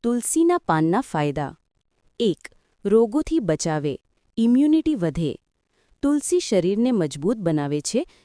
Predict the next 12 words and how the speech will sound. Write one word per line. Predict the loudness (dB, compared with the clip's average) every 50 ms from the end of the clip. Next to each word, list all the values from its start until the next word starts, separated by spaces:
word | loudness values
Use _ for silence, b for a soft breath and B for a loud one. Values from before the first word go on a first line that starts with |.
| b
જેથી | -4 -2 -2 -2 0 0 2
નાની | 2 2 2 0 0 0 0
મોટી | 0 0 0 0 -2 -4
બીમારીઓ | -2 0 0 0 0 0 -2 -2 -2 -2 0
વહેલી | -2 -2 -4 -4 -4 -2 0
નહીં | 0 0 0 -2 -2
ચડે. | -2 -4 -4 -2 -4 -4 -6 _ _ _ _ _ _ _ _ _ _ -14
બે, | -2 0 0 0 0 -4 -8 -16 _ _ _ _ _
શરદી | -10 -2 0 0 0 2 2 0 0
ખાંસીમાં | 0 0 -4 -4 -4 -4 -4 -2 -2 -2 -2 -2 0
તરત | 0 0 0 0 -2 -2
રાહત. | -4 -4 -4 -4 -8 -8